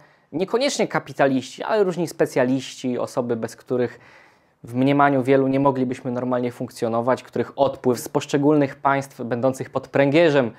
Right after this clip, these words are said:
i naciskiem Zachodu, ich odpływ jest zawsze tak panicznie postrzegany przez różnego typu elity, media zachodnie i tak dalej. E, mieliśmy z tym do czynienia, pokazując obrazowo chociażby,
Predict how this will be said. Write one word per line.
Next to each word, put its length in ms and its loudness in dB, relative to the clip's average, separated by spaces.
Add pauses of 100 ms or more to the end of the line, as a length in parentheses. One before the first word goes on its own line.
(260)
i 80 -6
naciskiem 480 -4
Zachodu, 520 2
ich 220 -2
odpływ 460 2
jest 140 -2
zawsze 380 0
tak 260 -6 (120)
panicznie 480 0
postrzegany 680 -4
przez 300 -10
różnego 380 -8
typu 280 -18
elity, 400 2
media 340 0
zachodnie 380 -4
i 60 -8
tak 200 -4
dalej. 380 2 (400)
E, 200 0
mieliśmy 320 2
z 80 -6
tym 140 -2
do 100 2
czynienia, 600 0 (220)
pokazując 440 -4
obrazowo 380 -2
chociażby, 480 0